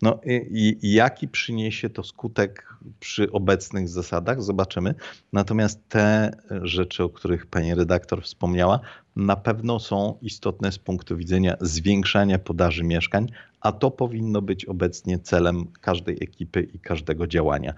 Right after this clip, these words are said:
Nie tylko ułatwianie zakupu, mm, mieszkania, ale również zachęcanie ludzi do partycypacji w różnych, mm, właśnie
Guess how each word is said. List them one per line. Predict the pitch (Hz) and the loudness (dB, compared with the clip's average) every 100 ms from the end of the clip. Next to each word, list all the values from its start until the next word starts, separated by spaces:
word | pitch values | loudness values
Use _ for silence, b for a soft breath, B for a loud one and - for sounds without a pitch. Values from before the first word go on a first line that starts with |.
| B B 92 | B B 2
Nie | 123 131 | 4 4
tylko | 117 98 - | 2 -2 -6
ułatwianie | - 104 95 - - 98 95 92 | 0 2 2 0 -2 2 2 2
zakupu, | 87 85 - 87 - 92 92 B B B - | 0 -4 -4 -10 0 0 0 B B B -12
mm, | - 92 90 90 - | -4 2 2 2 2
mieszkania, | 95 90 - 85 120 - | 2 2 2 2 2 2
ale | 107 101 | 2 2
również | 110 107 107 - | 2 0 -2 -2
zachęcanie | 92 95 95 101 95 - 120 107 92 | 0 0 2 -2 -4 0 0 2 0
ludzi | 101 98 87 | -2 -2 -2
do | 92 | -2
partycypacji | - 92 - 101 - 87 92 98 87 | -2 -6 -6 -8 -6 0 -2 -2 -8
w | 87 | -4
różnych, | 92 87 85 90 87 - B B B - | -2 -2 0 0 -2 -8 B B B -10
mm, | 98 90 85 80 | -4 -2 -2 -4
właśnie | 85 85 - 87 85 85 | -6 -6 -2 0 2 2